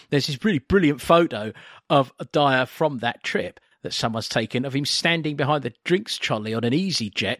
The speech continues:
trying to get past it to go to the loo. I mean, there's no private planes for, for Eric Dyer. If he's gonna do these things, he's gonna do them as a human being. And,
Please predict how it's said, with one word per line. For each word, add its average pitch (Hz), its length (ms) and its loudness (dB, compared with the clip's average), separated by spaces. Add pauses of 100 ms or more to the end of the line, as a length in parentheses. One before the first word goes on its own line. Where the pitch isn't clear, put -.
(100)
trying 147 240 2
to 131 40 -4
get - 280 -4
past 156 340 -2
it - 100 -12
to - 80 -14
go 139 200 0
to 120 140 -6
the 117 100 -6
loo. 120 340 -2 (320)
I 156 60 4
mean, 175 140 4
there's 190 220 0
no 220 380 0 (120)
private 151 420 0
planes 104 500 -12
for, 113 240 -6
for 117 120 -12
Eric 117 280 -6
Dyer. 107 240 -2
If 101 140 -8
he's 131 180 -10
gonna 151 200 -6
do 127 260 -2
these 107 260 -8
things, 98 260 -10
he's - 180 -12
gonna 104 200 -8
do 107 220 -4
them 101 160 -8
as 95 100 -10
a 98 40 -14
human 98 360 -6
being. 98 340 -4
And, 98 160 -6